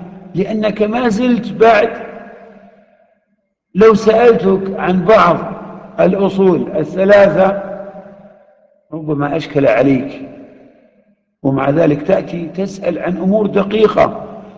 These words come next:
كمسائل الإيمان وغيرها التي فرق بها الطلاب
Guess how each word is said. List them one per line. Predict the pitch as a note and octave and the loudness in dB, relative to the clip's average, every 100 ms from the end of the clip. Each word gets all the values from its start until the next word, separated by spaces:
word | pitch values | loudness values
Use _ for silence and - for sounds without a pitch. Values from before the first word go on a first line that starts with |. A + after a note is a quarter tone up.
| - - | -8 2
كمسائل | F#3 E3+ F#3 - E3+ | 4 6 6 6 4
الإيمان | D#3+ D#3+ D#3+ D#3+ D#3+ C#3+ | 6 6 6 6 4 4
وغيرها | B2 B2 E3 D#3+ E3 D#3 D#3+ - - - - - E3 | 4 6 6 6 6 4 0 -6 -14 -16 -18 -2 4
التي | F3 F#3+ F#3 G3 G3+ - - - - - - - | 6 6 6 6 6 0 -4 -8 -8 -12 -6 4
فرق | F#3+ F3+ E3+ D3 D#3+ D#3 - - - | 4 6 4 4 4 4 0 -8 -6
بها | C#3+ G3 F3+ C#3+ C3+ F#3+ | 2 6 8 6 6 4
الطلاب | G3 G3+ G#3+ G#3+ A#3 G3+ - - - | 2 6 6 8 8 6 4 0 -6